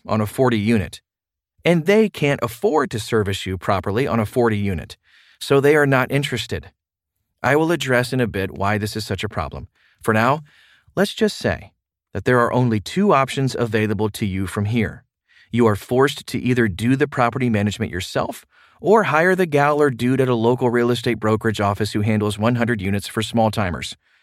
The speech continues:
Neither of those options are a particularly enviable circumstance. In fact, I did it for a decade, and well, no freaking more.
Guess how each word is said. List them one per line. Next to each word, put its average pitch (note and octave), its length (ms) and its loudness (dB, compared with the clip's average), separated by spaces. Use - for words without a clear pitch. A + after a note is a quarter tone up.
Neither A3+ 400 4
of G#3+ 80 2
those G3+ 260 4
options D3+ 480 0
are C#3 160 2
a C#3+ 80 4
particularly D#3+ 760 -2
enviable C3 520 2
circumstance. A2+ 800 -2
In F#2+ 140 -4
fact, C3 400 -2
I B2 220 0
did A#2+ 180 0
it A#2+ 100 0
for - 160 -4
a G#2 80 0
decade, G2+ 640 -4
and A2+ 240 0
well, G#3 380 2
no G#3+ 360 6
freaking G#3+ 540 2
more. F#3 560 6